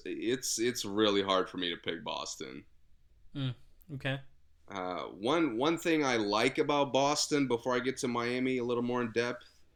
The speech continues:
Speaker 1: is, uh, Jason Tatum had, like, a, like, a statement series just now.
Speaker 2: Mm-hmm.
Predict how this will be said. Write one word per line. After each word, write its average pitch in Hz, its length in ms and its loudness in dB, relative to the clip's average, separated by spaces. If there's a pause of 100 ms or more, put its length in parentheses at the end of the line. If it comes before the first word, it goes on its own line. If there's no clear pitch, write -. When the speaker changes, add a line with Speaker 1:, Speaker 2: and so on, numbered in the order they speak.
(560)
Speaker 1:
is, 98 920 0
uh, 82 380 -4 (360)
Jason 143 400 2
Tatum 139 360 4
had, 113 220 2
like, 104 260 2
a, 92 260 -2 (840)
like, 107 160 -2
a 101 80 -4
statement 110 600 0
series 95 600 2
just - 300 -8
now. 69 340 -10 (840)
Speaker 2:
Mm-hmm. 139 240 -4